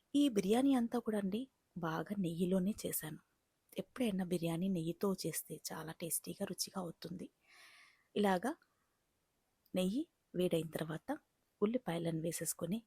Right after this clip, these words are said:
కొద్దిగా కరివేపాకు రెమ్మలను వేసేసుకున్నాను. ఆ ఫ్లేవర్ చాలా బాగుంటుందండి. ఆనియన్స్‌కి ఎప్పుడైనా ఫ్రై అయ్యేటప్పుడు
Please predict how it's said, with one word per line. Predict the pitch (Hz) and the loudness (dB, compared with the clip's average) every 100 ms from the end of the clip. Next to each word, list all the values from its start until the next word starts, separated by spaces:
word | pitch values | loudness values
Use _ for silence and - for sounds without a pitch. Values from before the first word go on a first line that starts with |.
| _ _ - | _ _ -2
కొద్దిగా | 262 - 294 175 170 - _ _ - | -2 -2 -4 -2 -6 -8 _ _ -4
కరివేపాకు | 175 185 190 - | -2 0 -4 -4
రెమ్మలను | - 160 160 165 160 | -4 -4 -2 -4 -4
వేసేసుకున్నాను. | 170 180 170 - 165 170 247 _ _ _ | -4 0 0 0 -8 -10 -14 _ _ _
ఆ | - | 0
ఫ్లేవర్ | - 226 226 262 - | 2 2 2 0 0
చాలా | 190 175 | 0 0
బాగుంటుందండి. | 208 190 170 175 175 165 160 156 269 - | -2 -2 -2 -4 -4 -4 -4 -6 -10 -4
ఆనియన్స్‌కి | 202 262 294 226 - - 214 - - - - - | 0 4 4 4 0 -4 -6 -8 -20 -20 -4 -2
ఎప్పుడైనా | - 254 220 196 | 4 6 6 2
ఫ్రై | - 165 | 0 2
అయ్యేటప్పుడు | 170 175 160 170 | 2 0 -6 -2